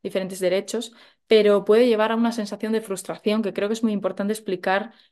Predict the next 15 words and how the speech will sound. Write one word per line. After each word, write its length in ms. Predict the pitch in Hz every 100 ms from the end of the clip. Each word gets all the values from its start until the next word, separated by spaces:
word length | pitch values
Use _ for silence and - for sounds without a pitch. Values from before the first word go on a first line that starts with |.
| _
cómo 240 | - 208 226
salir 340 | 220 202 202
de 60 | 185
ahí, 160 | 190
cómo 200 | 190 190
darle 280 | 190 180 175
la 100 | 165
vuelta, 340 | 185 254 233 165
porque 480 | 180 190 180 175 - _ _ _
si 180 | - 220
nos 140 | 202 202
quedáramos 500 | 202 214 240 214 214
en 120 | 196
una, 400 | 196 190 180 180
mm, 340 | 175 175 190